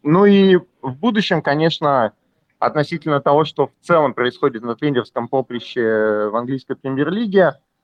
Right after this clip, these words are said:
э, не стоит питать больших ожиданий от назначений. И, на мой взгляд, здесь стоит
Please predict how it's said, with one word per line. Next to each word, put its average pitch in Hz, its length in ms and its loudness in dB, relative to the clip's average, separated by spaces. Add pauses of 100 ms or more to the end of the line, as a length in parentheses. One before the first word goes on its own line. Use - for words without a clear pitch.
(120)
э, 117 640 2 (140)
не 160 280 2
стоит 170 540 2
питать 127 320 0
больших 127 380 -4
ожиданий 131 580 -2
от 123 220 0
назначений. 175 920 0 (360)
И, 135 480 0
на 135 140 0
мой 185 180 4
взгляд, 151 320 2
здесь 147 300 0
стоит 156 500 0